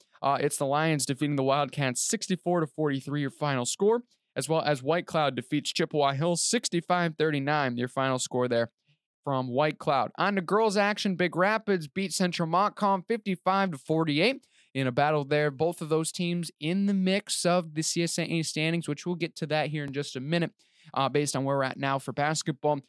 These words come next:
Tri-County and Grant squared off. It was the Tigers dominating the Vikings sixty-six to twenty-six, your final score, as the Tigers get the victory, hold seed number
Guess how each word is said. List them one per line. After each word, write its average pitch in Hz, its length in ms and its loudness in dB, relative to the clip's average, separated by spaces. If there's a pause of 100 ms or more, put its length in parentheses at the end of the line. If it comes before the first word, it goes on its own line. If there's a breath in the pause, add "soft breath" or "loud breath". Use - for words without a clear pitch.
(160 loud breath)
Tri-County 196 680 2
and 175 260 0
Grant 180 300 0
squared 185 400 2
off. 190 240 2
It 175 40 2
was 160 120 -2
the 143 60 -6
Tigers 160 480 0
dominating 160 500 2
the 135 80 0
Vikings 147 540 -2
sixty-six - 580 -4
to - 80 -8
twenty-six, 170 640 0
your 135 80 -2
final 131 320 -2
score, 135 380 0
as 127 220 0
the 117 80 -8
Tigers 143 440 -2
get 131 180 -4
the 123 60 -8
victory, 175 440 0
hold 143 320 0
seed 151 240 -2
number 117 200 -2